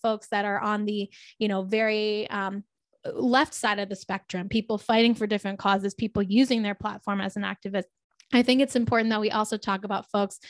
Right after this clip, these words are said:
that are advocating for different causes that I might not agree with or stances that I wouldn't have taken, but it's important to see that athletes believe many different things and have many different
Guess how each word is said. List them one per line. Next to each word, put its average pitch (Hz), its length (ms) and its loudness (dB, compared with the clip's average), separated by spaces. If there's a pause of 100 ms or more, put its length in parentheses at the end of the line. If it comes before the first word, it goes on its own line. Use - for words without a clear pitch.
(280)
that 220 160 6
are 220 160 4
advocating 254 580 2
for 247 160 -4
different 233 340 -2
causes 208 440 0
that 208 120 -4
I 415 200 0
might 226 160 0
not 208 180 -6 (140)
agree 202 280 -6
with 240 220 2 (380)
or 226 120 6
stances 220 460 0
that - 140 0
I 269 140 6
wouldn't 214 280 4
have 196 140 -4
taken, 226 460 2
but 233 120 4
it's 226 160 0
important 226 520 -2
to 214 100 -6
see - 220 -6
that 208 180 0
athletes 220 560 -2 (560)
believe 214 360 2
many 233 340 6
different 208 380 0
things 240 420 -2
and 233 160 2
have 202 180 2
many 208 300 0
different 196 340 -4